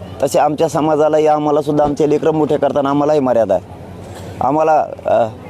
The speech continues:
गोडीनं आमच्या पोरांचं भविष्य घडणार नाही, तुम्ही आश्वासन दिल्यानं आमच्या पोरांचं पोट भरणार नाही. आम्हाला इथं कृती करावं लागते, आमच्या पोरांना अभ्यास करावा लागतो, कष्ट करायला लागतं.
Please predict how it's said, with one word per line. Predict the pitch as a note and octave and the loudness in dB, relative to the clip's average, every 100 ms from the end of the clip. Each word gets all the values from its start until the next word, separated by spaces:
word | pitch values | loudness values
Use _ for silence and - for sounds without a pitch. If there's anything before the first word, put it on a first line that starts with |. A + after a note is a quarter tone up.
| - - - - A#2 | -16 -16 -10 -2 2
गोडीनं | C#3 E3 E3+ | 2 2 2
आमच्या | D#3+ D#3 D#3 | 0 0 0
पोरांचं | C#3+ D3+ D3+ C#3+ | 0 2 2 0
भविष्य | C3+ C#3+ C#3 | 2 2 2
घडणार | C3 C3 C3 | 2 2 0
नाही, | A#2+ A#2 F#2 - - - - - - - - - - - | 0 0 0 -4 -10 -16 -14 -14 -16 -14 -14 -14 -12 -4
तुम्ही | D3+ E3 C#3+ - - - - - - | 0 0 0 -4 -10 -18 -18 -10 -4
आश्वासन | A#2 C3 D#3+ E3 E3 | -2 0 0 0 0
दिल्यानं | D#3+ D#3+ D#3+ | 2 2 0
आमच्या | D#3 D#3 E3 | 0 0 0
पोरांचं | C3+ D3+ D3+ C3 | 0 0 0 -2
पोट | D#3 D3 | -2 0
भरणार | C#3 C3+ C#3 B2 | 0 0 0 2
नाही. | A#2+ G#2 F2+ - - - - - - | 2 0 -4 -8 -20 -18 -18 -16 -8
आम्हाला | - C#3 D3+ D#3 | -4 0 2 2
इथं | D#3 | 2
कृती | D#3+ D#3 C#3 | 0 0 0
करावं | C#3+ D#3 D#3 | 0 2 2
लागते, | D3+ - | 0 0
आमच्या | D#3+ D3 D3+ | 0 0 0
पोरांना | D3 C#3+ D3 | 0 0 0
अभ्यास | C#3 D3+ C3+ | 0 0 0
करावा | D3 D3 | 0 2
लागतो, | D3 D#3 | 0 -2
कष्ट | D3 E3 - | -2 -2 0
करायला | D3+ D3 C#3+ | 0 2 2
लागतं. | C#3 - E3 | 0 0 -2